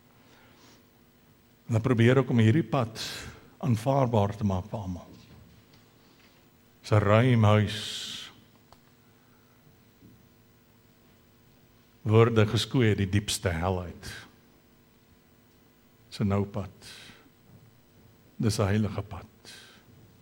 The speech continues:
Onreine sal nie hierop wandel nie.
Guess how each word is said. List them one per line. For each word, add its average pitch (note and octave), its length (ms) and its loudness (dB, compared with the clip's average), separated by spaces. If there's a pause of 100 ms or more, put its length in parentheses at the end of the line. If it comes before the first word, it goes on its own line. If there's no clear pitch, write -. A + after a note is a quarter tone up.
(960)
Onreine G#2+ 500 2
sal A2 280 0
nie A2 100 2
hierop F#2 280 -2
wandel F2 480 -8
nie. E2+ 140 -18